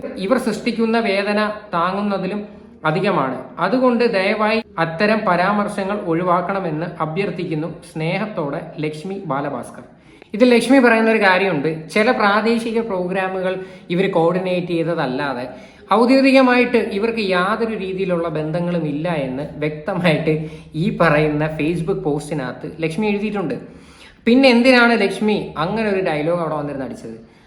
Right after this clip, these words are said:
അതായത് ഇങ്ങനെയൊക്കെയുള്ള റിലേഷനിലുള്ളവരുടെ കയ്യിൽ എന്തിനാണ് ഫോൺ ഇങ്ങനെ ഹോൾഡ് ചെയ്യാൻ വേണ്ടി കൊടുക്കുന്നത്? ലക്ഷ്മിക്ക് ആ സമയത്ത് ഫിസിക്കലി വയ്യ എന്നുള്ള കാര്യം നമുക്ക് എല്ലാവർക്കും അറിയാം. പക്ഷേ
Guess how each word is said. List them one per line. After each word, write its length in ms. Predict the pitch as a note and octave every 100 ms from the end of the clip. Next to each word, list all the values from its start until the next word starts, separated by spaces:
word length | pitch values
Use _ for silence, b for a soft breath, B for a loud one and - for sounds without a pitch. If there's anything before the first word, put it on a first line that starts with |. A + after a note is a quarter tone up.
| b
അതായത് 240 | G#3+ B3 C4
ഇങ്ങനെയൊക്കെയുള്ള 920 | A#3+ G3+ G#3 B3+ C#4 C#4 B3 A3+ A3+
റിലേഷനിലുള്ളവരുടെ 760 | G#3 G#3 G#3 G#3 F#3+ F#3+ F#3 F3+
കയ്യിൽ 240 | F3 F3
എന്തിനാണ് 440 | E3 F3+ E3 D#3
ഫോൺ 300 | D3 F#3 A3+
ഇങ്ങനെ 200 | G#3+ G3
ഹോൾഡ് 280 | E3+ F3 F3+
ചെയ്യാൻ 160 | F3+ E3
വേണ്ടി 200 | D#3+ D#3
കൊടുക്കുന്നത്? 480 | C#3 C#3 C#3 A#2+ - - E3
ലക്ഷ്മിക്ക് 360 | F3 B3+ C4+
ആ 120 | A3+ A3+
സമയത്ത് 460 | G3+ G3+ G3+ G#3
ഫിസിക്കലി 380 | F#3+ F3+ F3 G3
വയ്യ 300 | F3 E3 F#3
എന്നുള്ള 380 | F#3 F3 E3+ E3
കാര്യം 280 | D#3 D3+ E3
നമുക്ക് 240 | D#3+ E3+
എല്ലാവർക്കും 380 | D#3+ D#3+ D#3+ E3
അറിയാം. 200 | B2+ A#2+ - b b b _
പക്ഷേ 580 | F#3+ - A3 A3+ - -